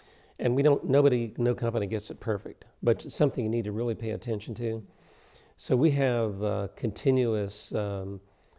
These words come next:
webinars, seminars, we put out written information.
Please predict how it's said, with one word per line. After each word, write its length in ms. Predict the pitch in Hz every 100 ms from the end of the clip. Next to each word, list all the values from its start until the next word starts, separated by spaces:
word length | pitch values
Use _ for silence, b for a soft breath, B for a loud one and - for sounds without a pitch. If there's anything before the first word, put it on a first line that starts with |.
| _ -
webinars, 920 | 113 120 120 113 107 107 104 92 - 127 143
seminars, 960 | - 123 117 110 107 101 101 101 -
we 60 | 107
put 160 | 101 107
out 160 | 98
written 240 | 101 120 110
information. 840 | 107 - 107 107 101 - 107